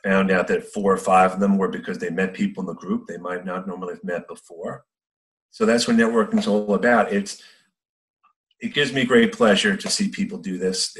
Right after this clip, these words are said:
And it's not a competition. I think a lot of people in job search look at it as a competition. "I don't wanna share this job because I want that job for myself, or that other person might get the job."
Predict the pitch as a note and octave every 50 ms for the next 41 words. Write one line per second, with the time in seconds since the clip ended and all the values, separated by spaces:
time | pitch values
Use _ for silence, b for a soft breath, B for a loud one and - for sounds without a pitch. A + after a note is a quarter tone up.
0 | - - - A3+ A3+ - - - B2 A#2+ B2 A#2+ A#2+ - A#2+ A#2 A2 G#2 - G2+
1 | - A2 G#2+ - - G2 F#2 - - G2+ G2 F#2+ F2+ F2+ G2+ G2+ - - A2 -
2 | - G2+ F#2+ - - G2+ F#2+ G2 G2 - - G2+ F2+ - - G2 F#2+ - - G2
3 | F#2 F2 E2 - - - G2 F#2 E2+ - - - - - - - - - - -
4 | F#2+ G2+ G#2 G#2 G#2 G2+ G2 F#2+ F#2+ - G#2 G2 F2+ F2 F#2+ F#2 - - G#2 F#2
5 | F#2+ F#2+ F#2 - - - G#2 F#2 - - G#2 G2 F#2+ F#2+ F#2 F#2 - F#2+ F2 E2
6 | - F#2+ F2 E2+ E2 - - E2 E2 D#2+ - - - - - - _ - _ _
7 | _ _ _ _ _ _ _ _ - - - F#2+ F#2 G2 F#2+ F2+ - - G2 F#2
8 | - G2+ F#2 F2 F2 - - E2+ D#2 - - - - - - -